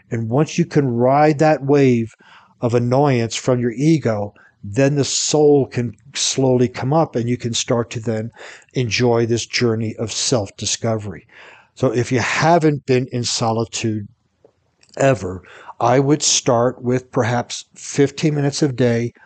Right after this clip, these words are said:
of sitting in silence. Just fifteen. It could be on a couch, could be in a chair, could be on the edge of your bed, but just quiet, nothing but quiet. After a week, make it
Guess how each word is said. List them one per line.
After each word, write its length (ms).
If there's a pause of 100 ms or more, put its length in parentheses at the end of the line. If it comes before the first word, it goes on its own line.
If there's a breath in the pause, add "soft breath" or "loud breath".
(280 soft breath)
of 140
sitting 580
in 160
silence. 880 (380 soft breath)
Just 260
fifteen. 500 (240 loud breath)
It 140 (100)
could 100
be 60
on 120
a 40
couch, 640 (160)
could 120
be 60
in 80
a 40
chair, 500 (160)
could 80
be 140
on 60
the 100
edge 120
of 60
your 80
bed, 320 (320 soft breath)
but 160
just 380 (140)
quiet, 540 (220)
nothing 440
but 160
quiet. 460 (440 soft breath)
After 340
a 60
week, 400 (100)
make 320
it 160